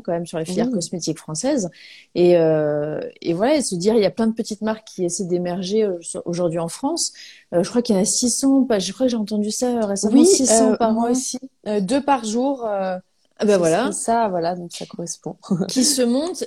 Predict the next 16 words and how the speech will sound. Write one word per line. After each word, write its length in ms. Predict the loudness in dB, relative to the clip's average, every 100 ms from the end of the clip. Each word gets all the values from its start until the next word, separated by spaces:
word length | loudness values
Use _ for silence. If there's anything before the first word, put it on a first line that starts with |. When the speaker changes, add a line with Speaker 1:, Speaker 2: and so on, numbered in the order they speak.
| -6
Speaker 1:
Alors, 260 | -4 -4
quand 240 | -6 -8 -4
on 100 | -2
est 260 | 0 0 0
une 120 | -2
industrie, 640 | -4 -6 -8 -10 -8 -4 -2
euh, 680 | 0 0 0 -2 -2 -4 -8
française, 720 | -10 -10 -8 -4 -2 0 -2 -4
cosmétique, 760 | -6 -6 -8 -6 -4 -4 -4
euh, 340 | -4 -2 -2 -4
pharmaceutique, 640 | -4 -4 -4 -6 -6 -6 -4
on 60 |
a 60 | -4
beaucoup 280 | -4 -2 0
de 40 |
moyens. 360 | 2 2 0